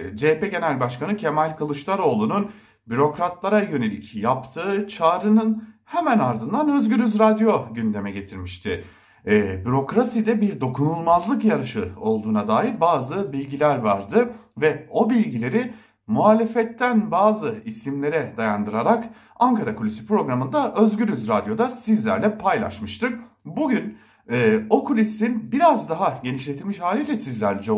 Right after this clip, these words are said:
sizlerle olacağız. Zira C H P lideri Kemal Kılıçdaroğlu bürokratlara yönelik yaptığı çağrısının arkasında durdu.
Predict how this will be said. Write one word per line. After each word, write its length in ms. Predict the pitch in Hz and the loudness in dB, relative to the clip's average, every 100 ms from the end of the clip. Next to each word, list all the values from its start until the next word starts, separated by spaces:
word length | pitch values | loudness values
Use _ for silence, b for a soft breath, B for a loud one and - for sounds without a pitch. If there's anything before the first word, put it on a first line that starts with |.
| 107 | -2
sizlerle 420 | - 127 107 107 | -8 -2 2 2
olacağız. 400 | 110 120 277 254 | 2 0 0 -2
Zira 360 | 156 147 101 B B B B 127 | -2 0 0 B B B B 2
C 140 | 214 | 2
H 80 | 233 | 2
P 120 | 302 | 0
lideri 300 | 277 226 233 | 2 2 2
Kemal 360 | 220 208 208 208 | 2 4 4 2
Kılıçdaroğlu 680 | 202 - 226 214 160 113 | -4 -4 0 2 2 -2
bürokratlara 680 | 113 123 - 196 - 254 330 | 0 -2 0 -4 -2 -4 -2
yönelik 380 | 320 254 113 - | 0 0 0 -2
yaptığı 440 | 127 143 - 220 220 | -2 -2 0 0 2
çağrısının 680 | 196 190 190 220 247 269 | 0 0 0 2 2 2
arkasında 720 | - 254 262 254 262 226 156 | 0 -2 0 -4 2 2 2
durdu. 460 | 120 123 135 285 | -2 -4 -2 -2